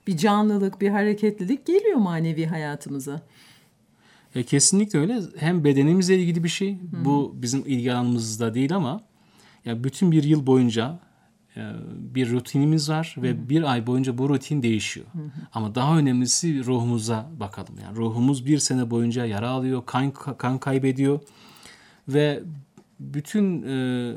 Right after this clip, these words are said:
Speaker 2: yaşa-, bu on bir aylık süreç boyunca maddi ve manevi bir kuşatılmışlık içinde hissediyoruz. Ruhen ve bedenen böyle bir, e, bazen tükenmişliğin eşiğine geliyoruz.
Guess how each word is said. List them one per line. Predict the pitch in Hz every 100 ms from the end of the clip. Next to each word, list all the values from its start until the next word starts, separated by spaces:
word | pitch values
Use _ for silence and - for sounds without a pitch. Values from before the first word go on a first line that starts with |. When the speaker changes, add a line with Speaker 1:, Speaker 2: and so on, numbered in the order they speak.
| -
Speaker 2:
yaşa-, | 151 127 - 147 - 151
bu | 139 135
on | 143 135
bir | 143 135
aylık | 123 127
süreç | - 127 135 -
boyunca | 127 113 107 101 107 139 - - - -
maddi | 123 127 180 175
ve |
manevi | 147 131 131 147 160
bir | 123
kuşatılmışlık | - - 120 131 139 147 170 165
içinde | 147 160 156
hissediyoruz. | 156 - 156 147 151 160 - _ _ _ -
Ruhen | 160 196 180 165 151
ve | 147 117
bedenen | 131 151 165 143 143
böyle | 143 147
bir, | 147 143 - _ _ _ - -
e, | 123 117 113 131
bazen | 131 135 135 127
tükenmişliğin | - - 131 131 127 - 135 143
eşiğine | 120 110 120 127
geliyoruz. | 147 143 143 143 185 -